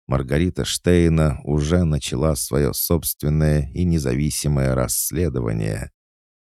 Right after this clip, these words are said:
«Демидов прав», лениво зевнул парень из толпы. «Какая-то дичь». «Да, нас надурили,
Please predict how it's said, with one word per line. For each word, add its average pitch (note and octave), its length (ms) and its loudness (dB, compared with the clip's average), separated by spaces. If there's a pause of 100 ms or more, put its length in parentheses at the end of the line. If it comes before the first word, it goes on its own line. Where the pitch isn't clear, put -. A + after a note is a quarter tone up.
(160)
«Демидов F2 680 0
прав», - 720 -2
лениво A#1+ 520 -4
зевнул G1+ 540 -8
парень G1+ 320 -4
из - 140 -8
толпы. G1+ 560 -6 (480)
«Какая-то D2+ 600 -2
дичь». - 720 -12 (680)
«Да, G2+ 500 4
нас F2+ 360 -2
надурили, D2+ 680 2